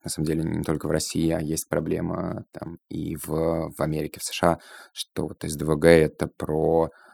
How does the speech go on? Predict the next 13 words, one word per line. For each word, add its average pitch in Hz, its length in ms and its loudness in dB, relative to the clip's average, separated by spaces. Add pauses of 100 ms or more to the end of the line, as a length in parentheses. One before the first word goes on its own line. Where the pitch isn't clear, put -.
а, 78 200 2
непослушных 78 920 2 (120)
детей, 82 580 4
в - 60 -4
основном 80 340 -6
мальчиков 85 560 4
в - 40 -10
школе, 87 360 4
которые - 420 -6
не - 140 -8
сидят 78 320 0
за 78 80 -2
партой, 98 720 4